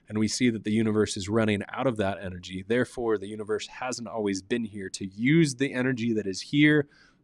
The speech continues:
Otherwise, it would have run out of the energy by now. This is backed up by different phil-, phil-,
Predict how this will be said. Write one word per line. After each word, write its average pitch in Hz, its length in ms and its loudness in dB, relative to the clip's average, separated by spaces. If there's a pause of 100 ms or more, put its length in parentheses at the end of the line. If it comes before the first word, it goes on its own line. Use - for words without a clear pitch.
(100)
Otherwise, 113 540 4
it 98 80 -4
would 101 140 0
have 90 80 -2
run 101 260 0
out 98 160 2
of 92 80 -6
the 92 140 -4
energy 90 380 -6
by 82 280 -12
now. - 320 -14 (1500)
This 123 180 4
is 123 120 0
backed 113 460 2
up 117 260 0
by 107 440 0 (460)
different 127 480 2 (180)
phil-, 131 560 4 (100)
phil-, - 360 0